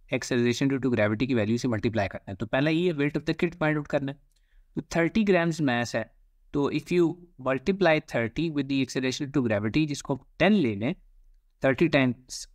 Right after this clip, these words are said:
टेन, थ्री हंड्रेड न्यूटन आ जाएगा। Similarly, weight of the mother, सिक्सटी केजी मास है, तो सिक्सटी को भी आप टेन से मल्टीप्लाई कर दें, तो सिक्स हंड्रेड न्यूटन वेट आ जाएगा मदर का। अब weight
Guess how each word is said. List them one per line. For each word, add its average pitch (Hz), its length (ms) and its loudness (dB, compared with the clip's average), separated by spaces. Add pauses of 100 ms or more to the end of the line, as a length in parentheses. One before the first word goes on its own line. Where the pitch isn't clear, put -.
टेन, 147 260 2
थ्री - 500 -2
हंड्रेड 110 300 0
न्यूटन 98 260 -4
आ 85 160 -8
जाएगा। - 240 -18 (960)
Similarly, 214 580 2
weight 151 280 0
of - 20 -2
the 185 160 0
mother, 165 260 2 (840)
सिक्सटी 202 500 -2 (380)
केजी 156 400 0
मास 139 420 -4
है, 180 100 4
तो 160 140 -10
सिक्सटी 160 360 -2
को 175 80 -2
भी 165 140 4
आप 147 120 2 (260)
टेन 151 180 2
से 160 140 -2
मल्टीप्लाई 147 440 0
कर 131 140 -2
दें, 131 160 -8
तो - 140 -10
सिक्स - 360 -6
हंड्रेड 127 240 -4
न्यूटन 127 440 -2 (580)
वेट 120 340 2
आ 113 140 2
जाएगा 113 240 0
मदर 110 240 0
का। - 140 -8 (720)
अब 143 240 0
weight 202 320 2